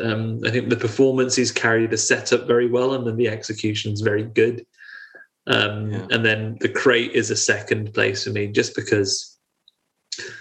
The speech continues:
Speaker 1: like you, Luke, at the Zoom, I like an ape. The apes
Speaker 2: Yeah.
Speaker 1: are good.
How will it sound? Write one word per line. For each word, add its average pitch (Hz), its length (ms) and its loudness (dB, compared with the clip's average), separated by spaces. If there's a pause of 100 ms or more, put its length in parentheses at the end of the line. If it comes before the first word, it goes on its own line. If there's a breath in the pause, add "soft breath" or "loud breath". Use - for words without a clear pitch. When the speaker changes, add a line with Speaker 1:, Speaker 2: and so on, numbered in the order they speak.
(400 loud breath)
Speaker 1:
like 165 180 4
you, 165 180 4
Luke, 131 220 2
at 131 80 2
the 127 60 4
Zoom, 135 300 4
I 120 40 -2
like 147 240 0
an 143 80 0
ape. 156 300 -2 (340)
The 139 100 4
apes 113 260 4
Speaker 2:
Yeah. 95 100 2
Speaker 1:
are - 20 -2
good. 175 260 6